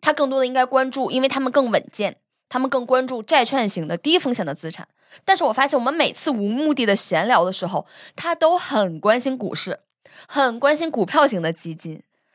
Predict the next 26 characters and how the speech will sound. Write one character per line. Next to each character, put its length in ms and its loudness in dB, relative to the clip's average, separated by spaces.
后 240 0
来 180 2
你 80 -10
在 140 2
和 120 0
他 120 4
沟 160 0
通 100 0
的 80 2
过 100 2
程 140 0
中， 100 2
你 60 -2
会 160 2
发 160 2
现 160 -2
其 220 -2
实 320 0
公 200 2
司 120 0
的 140 4
钱 220 -4
怎 120 -8
么 140 -8
可 160 -6
能 160 -8